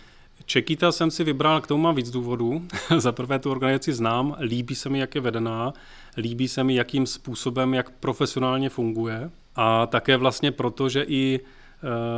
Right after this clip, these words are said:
jako zástupce firmy vím, že i zdroje toho firemního financování nejsou neomezené, to znamená,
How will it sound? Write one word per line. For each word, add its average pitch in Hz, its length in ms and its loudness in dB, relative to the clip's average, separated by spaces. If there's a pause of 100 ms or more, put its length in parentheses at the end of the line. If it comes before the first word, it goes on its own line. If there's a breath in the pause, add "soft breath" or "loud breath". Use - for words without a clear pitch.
jako 123 300 0
zástupce 127 560 0
firmy 131 360 4
vím, 123 180 4
že 127 100 2
i 139 160 0
zdroje 131 760 0 (280 loud breath)
toho 131 220 0
firemního 135 440 4
financování 117 640 0
nejsou 131 560 0
neomezené, 117 840 2
to 131 120 -6
znamená, 117 520 -2